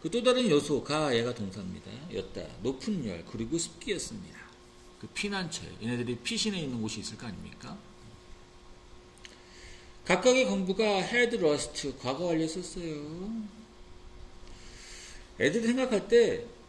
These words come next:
살 빠지는 걸 당한 거 아닐까? 이렇게 생각할 수도 있을 것 같아요. 그죠? 그럼 본인이 그렇게 생각하는 거고. 빈 집어넣지 맙니다.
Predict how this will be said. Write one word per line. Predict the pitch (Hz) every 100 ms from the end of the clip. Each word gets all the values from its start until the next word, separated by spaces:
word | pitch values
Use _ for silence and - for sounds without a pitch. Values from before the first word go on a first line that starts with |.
| - - -
살 | - 302 311
빠지는 | 311 311 320 302 285
걸 | 277
당한 | 262 165 180 214
거 | 220
아닐까? | 151 117 123 - 285 277 - -
이렇게 | 165 226 226
생각할 | 220 208
수도 | 208 143
있을 | -
것 | 117 98
같아요. | 95 90 90 87 - - - - -
그죠? | 117 117 92
그럼 | 190 214
본인이 | 175 233
그렇게 | 180 147
생각하는 | 180 214 214 262 254
거고. | 190 98 95 95 113 113 - - - - - - - - -
빈 | - 156 185
집어넣지 | 160 180 - 180
맙니다. | 117 143 156